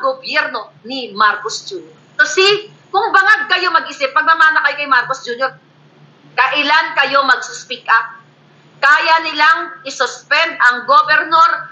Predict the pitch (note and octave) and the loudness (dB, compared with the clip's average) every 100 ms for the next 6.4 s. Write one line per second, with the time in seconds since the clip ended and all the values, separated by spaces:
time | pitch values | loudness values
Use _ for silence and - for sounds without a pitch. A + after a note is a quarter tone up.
0 | - B3+ C4+ A3 C4 B3+ E4+ - A#3 E4 | -6 -2 -2 -2 -2 2 2 2 -2 -2
1 | C#4 C4+ B3+ B3 C4 C4+ C4+ C#4 C#4 - | 0 0 0 0 2 2 0 -4 -6 -10
2 | - D4 D4 D4 C#4+ C#4+ D4 C#4+ - - | 0 0 2 0 0 -4 -4 -4 -4 -16
3 | D3 - _ _ - - C4 C#4 C4 - | -20 -20 _ _ -20 -6 2 4 4 2
4 | C4+ C4 B3 C4 - B3+ A#3 A#3 C#4+ F#4+ | -4 -4 -4 -4 -2 -4 -4 -2 2 4
5 | G#4 - - - _ C#4 C#4 B4 A#3+ A#3 | 2 -4 -14 -20 _ 0 0 0 -2 0
6 | F#4 A4 G4+ | -2 -2 -4